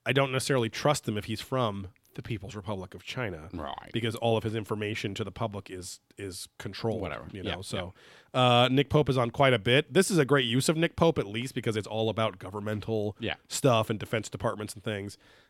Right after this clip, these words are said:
Speaker 1: Um, <clears throat> Nick Pope, as we all know, unless you're a first-time listener, was the former British Ministry of Defense guy for, uh,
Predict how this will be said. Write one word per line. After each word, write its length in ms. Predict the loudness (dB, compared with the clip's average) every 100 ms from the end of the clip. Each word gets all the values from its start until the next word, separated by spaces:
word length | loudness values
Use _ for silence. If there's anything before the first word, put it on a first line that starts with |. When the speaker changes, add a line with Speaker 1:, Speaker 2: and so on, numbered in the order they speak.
| -6
Speaker 1:
Um, 460 | -4 -2 -4 -8 -6
<clears throat> 60 |
Nick 480 | 4 8 8 6 2
Pope, 220 | 0 0
as 240 | 0 -2 -2
we 240 | -2 -2
all 260 | -2 -2 -2
know, 240 | -4 -6
unless 240 | -6 -6 -6
you're 100 | -8
a 40 |
first-time 400 | -8 -8 -8 -8
listener, 380 | -8 -8 -8 -8
was 220 | -8 -8
the 120 | -10
former 560 | -10 -2 0 2 0 -2 _ _ _ -2
British 240 | -2 -2
Ministry 280 | -6 -6 -8
of 80 | -8
Defense 540 | -10 -4 -4 -4 -8 -8
guy 460 | -4 0 0 -4 -8
for, 560 | -6 -2 -2 -2 -6 -10 _ _ _ _ -10
uh, 240 | -8